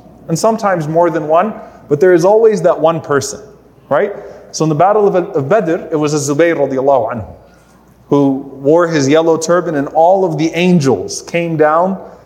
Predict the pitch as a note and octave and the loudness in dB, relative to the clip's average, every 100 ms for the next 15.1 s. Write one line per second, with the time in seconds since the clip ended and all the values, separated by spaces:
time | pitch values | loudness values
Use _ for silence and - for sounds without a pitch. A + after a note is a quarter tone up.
0 | _ C3+ C#3 C3+ C#3+ G3 G3 D#3 C#3 C3+ | _ -2 2 2 2 0 0 -2 -2 -2
1 | C3 D3+ C3+ C3+ B2+ C3 A#2+ A2+ A2+ G#2+ | 0 0 0 -4 -2 0 -2 -2 -2 -2
2 | G#2 F2 - _ _ _ _ _ - C#3+ | -8 -12 -16 _ _ _ _ _ -4 -2
3 | - A3+ F3+ D#3+ A3 - D3 D3+ E3 E3 | 0 0 2 0 0 -4 -2 0 2 2
4 | E3 D3+ D3+ F3+ D3+ D3 C#3+ D3+ D3 C3 | 2 0 0 2 2 2 2 2 0 -2
5 | C3 B2 B2+ G#2+ F2+ - - _ B2+ B2 | -2 0 -2 -6 -12 -16 -20 _ -4 -2
6 | D#3+ D#3+ D#3+ - D3 C3+ D#3 C#3 - F3 | 0 0 -2 -2 -2 -2 -8 -6 -2 -2
7 | D3+ C#3+ - - - C3 C3 D#3 F3 F3 | 2 0 0 -12 -10 -4 0 2 2 0
8 | - C3+ D#3+ E3+ F3+ - - C3+ D3+ F3+ | -6 -2 0 0 -4 -8 -10 0 2 2
9 | G3 G#3 - C#3 F3+ F#3 F#3+ F3+ D3+ C#3 | 0 -4 -6 -8 -6 -2 -2 -2 0 0
10 | D3 E3+ D#3 D3 C3 D#3 D#3 C#3+ C#3 C3+ | 2 0 -2 -4 -2 -4 -4 -4 0 2
11 | D#3+ G#3 A#3+ - - - - A2+ B2 B2+ | 2 2 -4 -12 -16 -18 -12 -6 -4 0
12 | C#3+ E3+ D#3+ D3 D#3 D3+ C#3+ C#3 C#3+ D3 | 2 0 -2 -2 -2 -4 -8 -6 -8 -8
13 | C3 B2+ C#3 C3+ B2+ C#3 B2+ A#2+ B2 A#2 | -8 -4 -2 -2 2 2 2 -2 -2 -6
14 | A2+ A#2 A2 A2+ A#2 A#2 C#3 C3+ B2+ B2 | -4 -6 -6 -10 -10 -4 -4 -2 -4 -2
15 | D#3 | -4